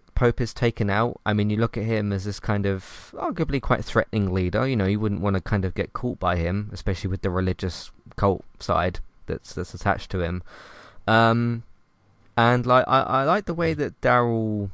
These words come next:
he, he draws out both of his knives, which reminds me of the way he, uh, killed Beta in the end.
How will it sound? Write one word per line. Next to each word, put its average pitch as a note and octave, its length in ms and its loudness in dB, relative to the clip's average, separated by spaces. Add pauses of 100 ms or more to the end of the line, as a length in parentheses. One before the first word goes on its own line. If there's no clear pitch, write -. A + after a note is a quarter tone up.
(840)
he, A2 120 -4 (200)
he A#2+ 120 2
draws D#3 300 2
out C3 180 4
both B2 200 4
of A2+ 60 -8
his G#2+ 160 -2
knives, F2+ 340 0
which - 200 -4
reminds G2+ 380 2
me G2 120 0
of F2+ 80 -4
the G2 80 -2
way F#2 240 0
he, F#2 320 -6 (360)
uh, F2+ 320 0
killed F#2 440 -4
Beta G2+ 380 -2 (300)
in B2+ 140 -4
the B2+ 120 -4
end. D#3 260 -4